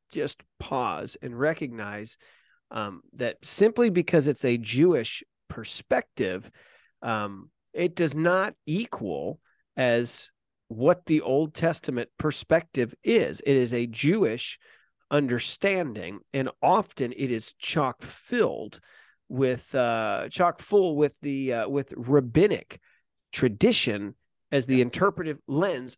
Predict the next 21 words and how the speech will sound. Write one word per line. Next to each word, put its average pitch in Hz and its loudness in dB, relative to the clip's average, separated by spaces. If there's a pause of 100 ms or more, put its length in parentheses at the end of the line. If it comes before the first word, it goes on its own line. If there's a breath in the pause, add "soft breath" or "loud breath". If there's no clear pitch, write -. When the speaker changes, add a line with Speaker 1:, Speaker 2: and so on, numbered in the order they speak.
Speaker 1:
of 123 -6
what 117 2
it 160 0
is. 202 2
So, 175 2
like, 147 2
immediately 160 -6
my 120 0
thought 131 0
would 120 -4
be, 110 -4
"So 185 2
what?" 170 -2 (480 soft breath)
if - -2
they, 147 4
if 147 0
he 151 2
says 131 0
none 175 0
of 165 2
those 135 0